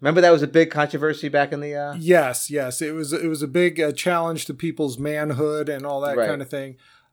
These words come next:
Speaker 2: I wear the boxer briefs.
Speaker 1: Oh, it's so funny you should say that because that's all I could all get at Costco. There was no briefs. There was no boxers.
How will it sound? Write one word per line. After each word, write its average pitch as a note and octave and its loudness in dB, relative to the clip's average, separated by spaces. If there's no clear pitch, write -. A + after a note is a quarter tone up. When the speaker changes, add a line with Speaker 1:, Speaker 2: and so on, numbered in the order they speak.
Speaker 2:
I C#4 2
wear F3+ 2
the D3+ -2
boxer E3 0
briefs. - -8
Speaker 1:
Oh, C#4+ 8
it's - -12
so A3 8
funny G3+ 6
you G3+ 2
should G3 -4
say A#3+ 4
that C#3+ 4
because E3+ 8
that's B3+ 10
all A3 10
I A#3 12
could B3 4
all A#3 8
get C#4 10
at F#4 2
Costco. D#3 6
There E3 6
was F3+ 6
no G3+ 8
briefs. E3+ 4
There F3+ 4
was D#3 2
no D#3 4
boxers. C#3+ 4